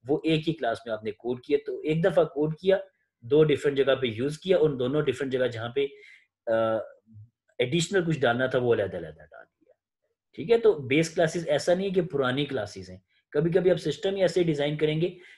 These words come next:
कि कुछ classes, अ, behave ही as base classes करेंगी।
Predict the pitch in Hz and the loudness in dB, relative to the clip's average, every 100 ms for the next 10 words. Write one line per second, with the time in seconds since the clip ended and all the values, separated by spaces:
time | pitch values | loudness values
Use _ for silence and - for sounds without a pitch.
0 | _ 170 170 202 - 165 151 180 170 127 | _ -2 0 -2 2 2 4 2 0 -4
1 | - 135 131 131 120 127 117 131 170 175 | -6 0 2 0 -2 -6 -4 2 2 2
2 | 190 139 131 117 110 120 120 - 98 - | 2 4 4 2 -2 -2 -4 -10 -12 -12
3 | 101 - 98 98 151 | -14 -12 -12 -12 -14